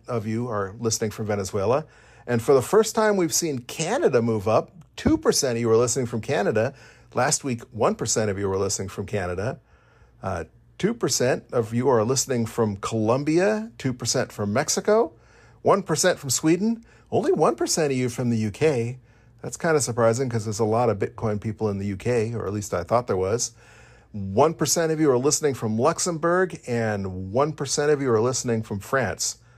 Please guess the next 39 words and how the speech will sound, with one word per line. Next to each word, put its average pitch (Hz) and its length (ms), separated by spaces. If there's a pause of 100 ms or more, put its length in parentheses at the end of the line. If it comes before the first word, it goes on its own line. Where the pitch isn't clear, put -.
(600)
Um, 95 920 (760)
I 113 80
guess 143 180
Mexico 151 460
is 104 180
no 131 140
longer 101 260
two 95 160
percent. 98 380
Mexico 113 320
had 139 360
been 98 220
two 101 160
percent. 101 440 (560)
Uh, 87 180
Mexico, 117 380
you've 113 220
dropped 120 360
to 101 280 (280)
thirteen 117 580
with 90 160
about 98 260
one 110 300
percent. 90 480 (480)
Although 123 420 (840)
listeners 156 440
in 151 80
Mexico, 202 460
you 165 220
had, 165 180
guys 180 280
had 139 180
been 156 200
two 180 160
percent 180 320
of 165 100
my 147 100
audience 151 440
for, 113 320